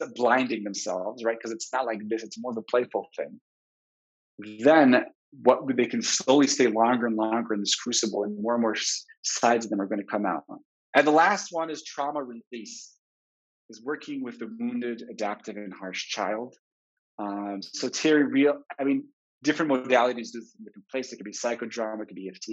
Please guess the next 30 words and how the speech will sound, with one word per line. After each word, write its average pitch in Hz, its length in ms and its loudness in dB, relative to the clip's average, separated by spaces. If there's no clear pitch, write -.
it 98 60 -10
can 95 140 -16
be 98 160 -8
N 127 80 6
L 123 160 6
P, 127 320 2
it 123 100 0
can 120 100 -4
be 127 200 -6
any, 147 400 4
you 135 100 -2
know, 117 160 -2
psychoanalytic 117 1000 -8
work, 120 360 -2
psychotherapy 113 640 -10
work. 113 220 -2
But 120 100 -6
basically, 143 440 2
he 170 40 -6
does 135 180 2
a 123 120 2
lot 113 160 4
of, 110 120 -6
um, 107 360 -8
empty 120 240 -10
chair 123 500 -4
with 110 120 -8
the 117 80 -8
adaptive 101 340 -8
child. 104 420 -6